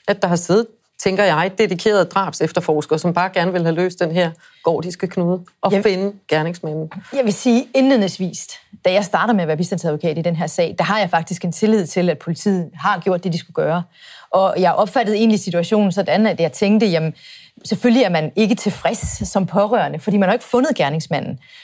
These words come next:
Speaker 2: Så det var egentlig mit udgangspunkt. Mit udgangspunkt var egentlig, at, at politiet må jo have gjort det, de skulle.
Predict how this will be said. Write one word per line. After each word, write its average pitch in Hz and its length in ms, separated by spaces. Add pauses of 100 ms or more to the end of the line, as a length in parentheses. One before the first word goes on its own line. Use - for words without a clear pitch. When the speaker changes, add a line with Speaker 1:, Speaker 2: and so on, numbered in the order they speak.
(160)
Speaker 2:
Så 180 100
det 233 120
var 262 60
egentlig 247 240
mit 190 120
udgangspunkt. 233 600
Mit 185 100
udgangspunkt 247 480
var 220 160
egentlig, 190 380
at, 156 240
at - 80
politiet 226 440
må 208 180
jo 233 60
have 196 120
gjort - 380 (120)
det, 202 120
de 208 80
skulle. 185 460